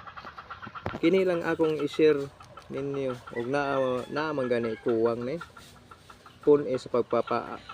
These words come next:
pagpaambit kabahin og safety about spur fishing. So daghan kayong salamat.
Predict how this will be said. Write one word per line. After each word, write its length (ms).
pagpaambit 1120
kabahin 560
og 160
safety 400
about 400
spur 320
fishing. 480
So 240
daghan 560
kayong 640
salamat. 560